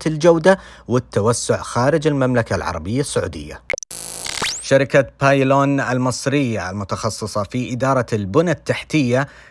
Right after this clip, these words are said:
كسبت تسعتاشر مليون دولار في جولة سيد بمشاركة خوارزمي فينتشرز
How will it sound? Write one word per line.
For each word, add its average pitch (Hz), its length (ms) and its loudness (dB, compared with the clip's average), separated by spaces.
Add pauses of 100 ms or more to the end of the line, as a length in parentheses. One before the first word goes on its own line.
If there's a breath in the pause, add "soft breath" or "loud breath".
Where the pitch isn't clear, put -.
(120)
كسبت 135 380 4
تسعتاشر 101 540 0
مليون 110 380 0
دولار 127 340 4
في 131 200 -2
جولة 135 360 4
سيد 151 480 -2
بمشاركة 131 960 0 (320 loud breath)
خوارزمي 127 800 2
فينتشرز 165 640 4